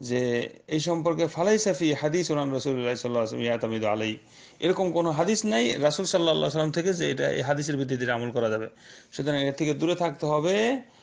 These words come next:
এর থেকে দূরে থেকে আমাদেরকে শরীয়তসম্মতভাবে আমল করতে হবে। সেটা কি? মৃত্যু ব্যক্তিকে যারা কবর রাখবে তারা বলবে কি "বিসমিল্লাহি ওয়া আলা মিল্লাতি রাসূলিল্লাহ" বা "বিসমিল্লাহি ওয়া আলা সুন্নতি রাসূলিল্লাহ", এটা হলো হাদিস, সুন্দরভাবে এটা আমল করবে।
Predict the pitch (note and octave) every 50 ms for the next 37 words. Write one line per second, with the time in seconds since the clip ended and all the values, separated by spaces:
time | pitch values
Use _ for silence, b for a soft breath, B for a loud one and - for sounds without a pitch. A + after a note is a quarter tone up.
0 | b _ _ - - C3 - D#3 C#3 C#3+ C3+ C3 C#3+ C#3+ E3+ E3+ E3 E3 E3 D3+
1 | D#3+ E3 F#3 G#3+ A#3+ A#3+ B B B B B _ - C3 C#3 D3+ D#3 D#3 E3 E3
2 | D#3+ F3+ E3 - - F#3+ G3 A3 B3 C4+ B3+ - - A#3 A3 G#3+ G#3 G3 F#3+ F#3
3 | F3+ E3+ E3 D#3+ D#3 D3+ D3+ D3+ D3 C3+ C#3+ C3+ B2 C3 C3 B2 B2 - - E3
4 | D#3+ F#3 F3 F3+ G#3 A3 A3 F#3+ D#3+ D3+ C#3+ - - F#3 F#3 E3+ F3 E3 - F3+
5 | F3 F#3+ G3+ F#3 F3+ F3 E3+ F3 F3 - F#3 F3+ F#3+ F3+ F3+ F3 F3 F#3 F3+ F3+
6 | F3+ F3+ F3+ F3 F#3 F#3+ F#3 G#3 G3 G3 G3+ G#3 A3 B B B B B B _
7 | - - F#3+ F#3+ F#3+ G3+ G#3 G3+ G3 F#3+ F#3+ G3 G#3 A3 A3 G#3+ G#3+ G3+ G3 F#3+
8 | F#3+ F#3+ G3 G3 G3+ G#3 G#3 G3+ G3 F#3+ G3 F#3 F3+ F#3 F3+ - G#3 G3+ F#3+ F#3
9 | F3+ F3+ F3+ F#3 F3+ F3+ F3 F3 F#3 F3+ - G3 F#3+ F#3+ F#3+ F#3 F#3 F#3 F3 F3+
10 | F3+ F3+ F3 - G3 F#3+ G3 F3 F#3+ F#3 F3+ F#3 G3 F#3 F3+ F3 F#3+ G3 G#3 A#3+
11 | A#3 G#3+ E3+ C#3 A#2+ A#2 A#2+ A#2 - - - _ _ _ _ _ _ b b b
12 | b b b b b b b - - A3 G#3+ G3+ F#3 F3+ F3 E3 - - E3+ F#3+
13 | E3+ F3 E3+ D#3+ D3 C3+ B2 A#2 A#2